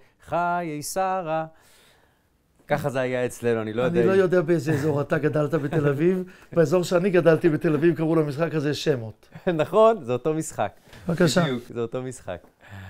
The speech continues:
Speaker 2: אבל,
Speaker 1: אז
Speaker 2: אה,
Speaker 1: כמה
Speaker 2: הפרשה
Speaker 1: מילים של
Speaker 2: הזאת
Speaker 1: הרב על
Speaker 2: היא
Speaker 1: הפרשה,
Speaker 2: מילה
Speaker 1: כן.
Speaker 2: שמלמדת אותנו,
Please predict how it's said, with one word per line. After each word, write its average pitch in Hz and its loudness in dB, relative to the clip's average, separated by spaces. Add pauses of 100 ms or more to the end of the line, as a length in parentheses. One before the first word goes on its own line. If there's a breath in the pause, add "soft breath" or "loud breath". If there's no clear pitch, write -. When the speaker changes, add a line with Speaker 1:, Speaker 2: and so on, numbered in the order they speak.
(260 loud breath)
Speaker 2:
אבל, 170 2
Speaker 1:
אז 202 -2 (500 soft breath)
Speaker 2:
אה, 165 -4
Speaker 1:
כמה 135 4
Speaker 2:
הפרשה 139 4
Speaker 1:
מילים 139 2
של 131 2
Speaker 2:
הזאת 160 6
Speaker 1:
הרב 104 -2
על 101 -6
Speaker 2:
היא 92 -8
Speaker 1:
הפרשה, 160 0
Speaker 2:
מילה 147 0
Speaker 1:
כן. 160 2
Speaker 2:
שמלמדת 151 -4
אותנו, 151 -4